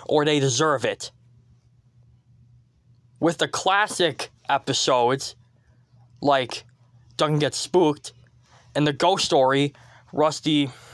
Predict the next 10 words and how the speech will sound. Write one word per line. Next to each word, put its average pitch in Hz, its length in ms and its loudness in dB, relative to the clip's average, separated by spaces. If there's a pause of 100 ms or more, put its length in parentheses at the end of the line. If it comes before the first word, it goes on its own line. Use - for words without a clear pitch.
(360)
Rusty's 147 380 -2
Ghost 151 240 0
Story, 123 380 0 (300)
they 143 100 0
basically 185 440 0
show 156 540 0 (680)
little 147 220 2
kids 139 400 -2
and 131 80 0
engine 131 520 -2